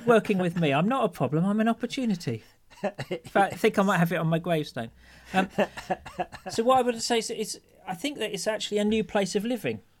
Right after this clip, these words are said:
Speaker 1: or a new way of living. It feels like everything's fallen apart at the time, and it feels
Speaker 2: Yeah.
Speaker 1: like you've, y-, you know, it's destructive. But
Speaker 2: Yeah.
Speaker 1: actually, I think it becomes a place to dwell.
Speaker 2: Yeah.
Speaker 1: And therefore, I don't think you'll ever will go back.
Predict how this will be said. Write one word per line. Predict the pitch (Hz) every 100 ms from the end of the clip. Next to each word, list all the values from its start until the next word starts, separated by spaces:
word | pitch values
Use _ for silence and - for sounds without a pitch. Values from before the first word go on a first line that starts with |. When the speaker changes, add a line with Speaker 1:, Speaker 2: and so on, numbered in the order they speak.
| -
Speaker 1:
or | 165
a |
new | 196 208
way | 208 226
of | 190 147
living. | 123 120
It | 160
feels | 175 269 269
like | 220 196 202
everything's | 202 190 170
fallen | 202 180 165
apart | 160 208 180 123
at | 143
the |
time, | - 202 156 107 147
and | 160
it | 156
feels | 127 175
Speaker 2:
Yeah. | 165
Speaker 1:
like | 147
you've, | 156 -
y-, | 233 -
you | - 156 170 196 185 160
know, | 123 139
it's | 143 - 156 -
destructive. | 156 160 143 147 143
But | 147
Speaker 2:
Yeah. |
Speaker 1:
actually, | 170 131 120 160 156
I | 151
think | 151 175 170
it | 165
becomes | - 151 - 175 156
a | 147 131
place | - 139 135 -
to | -
dwell. | - 175 131 - 139 - _ _ _ _ _ _
Speaker 2:
Yeah. | 131 131 131
Speaker 1:
And | 160
therefore, | 180 175 156 147 147 - _ _ _ _ -
I |
don't | 208 269
think | 143
you'll | 147
ever | 160 170
will | 220 269
go | 117 107
back. | 143 120 92 - -